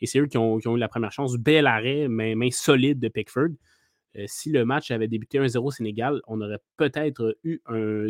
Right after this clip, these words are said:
tout autre résultat. Mais grâce à Pickford, ça, ça ne s'est pas produit. Et l'Angle-, l'Angleterre, malgré un début de match un peu, euh, plate, un peu lent, je dirais, là, euh, on prenait beaucoup de temps à construire, euh, beaucoup de passes, euh, sur la der-, en arrière, sur la dernière ligne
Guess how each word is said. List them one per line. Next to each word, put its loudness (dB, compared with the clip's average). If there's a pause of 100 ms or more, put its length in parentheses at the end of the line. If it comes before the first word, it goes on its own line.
tout 2
autre 4
résultat. 2 (580)
Mais 6 (120)
grâce -6
à -4
Pickford, -2
ça, -2
ça -6
ne -2
s'est -4
pas -2
produit. -2
Et 6 (300)
l'Angle-, 2
l'Angleterre, 4
malgré 4
un 6
début 0
de -2
match -2
un 0
peu, 0
euh, 2
plate, -4
un 2
peu -4
lent, 0
je -4
dirais, -6
là, 0
euh, -2 (460)
on -10
prenait -4
beaucoup 0
de -4
temps 6
à 4
construire, 4
euh, 2
beaucoup -8
de -8
passes, 0 (640)
euh, -8
sur -8
la -2
der-, 0
en -2
arrière, 2
sur -6
la -2
dernière -2
ligne 0